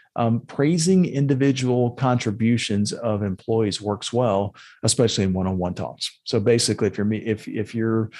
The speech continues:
you go to one of your team members individually and tell them that they did a great job and praise them, a lot of times they, they will, they will feel recognized. However, if you have a, a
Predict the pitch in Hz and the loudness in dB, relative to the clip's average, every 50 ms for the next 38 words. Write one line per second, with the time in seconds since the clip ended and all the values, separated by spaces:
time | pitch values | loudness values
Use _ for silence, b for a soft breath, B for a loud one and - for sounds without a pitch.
0 | B B B B B B 139 139 135 135 131 127 123 127 - 123 113 110 110 107 | B B B B B B 2 4 6 6 6 4 4 2 2 2 2 2 2 2
1 | 104 127 156 160 160 139 127 127 123 127 127 120 - 123 120 113 110 110 113 104 | 2 2 2 2 2 2 0 0 2 2 0 0 2 2 2 2 2 2 2 2
2 | 107 107 107 107 - - - 160 165 170 160 139 139 127 120 123 117 120 117 113 | 0 0 0 0 -2 -4 0 2 2 4 4 4 4 2 2 2 2 2 2 0
3 | 110 95 107 113 - 120 107 107 107 110 107 110 107 101 - 104 101 98 98 90 | 0 -2 -4 -4 -2 -2 -2 0 0 2 2 2 0 0 0 0 -2 0 0 -2
4 | 92 - - 76 71 - - 147 123 131 - 107 101 85 - - - 104 107 107 | -4 -4 -4 -6 -6 -4 -2 -2 0 0 0 0 -2 -4 -4 -2 -2 0 0 0
5 | 98 - - - 80 92 90 92 92 87 - - - - 107 107 101 101 - 92 | 0 -2 -4 -4 -4 -2 -2 -2 -2 -4 -6 -10 -6 -2 -2 -2 -2 -2 -4 -6
6 | 90 - - _ - 95 90 - 90 104 92 95 87 87 87 95 - 156 170 185 | -6 -6 -8 _ -4 -4 -4 -4 -2 -2 -2 -2 0 -2 -4 -4 -6 -12 -16 -18
7 | _ - 117 113 113 120 113 113 113 110 - 123 98 101 104 95 - - - 85 | _ -10 -10 -8 -2 -2 0 0 0 -2 0 0 0 2 0 -2 -2 -6 -10 -14
8 | 87 - - - - - B B B B B B B B B B - - - - | -12 -14 -14 -14 -16 -18 B B B B B B B B B B -16 -14 -10 -8
9 | 143 120 110 - - - - - 123 123 127 131 127 120 117 104 - - _ _ | -6 -6 -6 -6 -8 -6 -2 0 2 4 4 4 4 2 0 -2 -2 -6 _ _
10 | - 151 165 202 202 170 120 113 - - - - - 135 123 123 123 123 120 - | 2 6 6 6 6 4 2 0 -4 -8 -16 -12 -6 -2 0 2 2 0 0 -2
11 | 117 117 113 113 110 107 104 104 104 107 - - 120 113 113 110 107 107 104 104 | -4 -2 -2 -2 -2 0 0 0 0 -2 -4 -4 -2 0 0 2 2 2 2 2
12 | 104 104 - - 117 113 110 - | 0 -2 -4 -4 -4 -4 -4 -4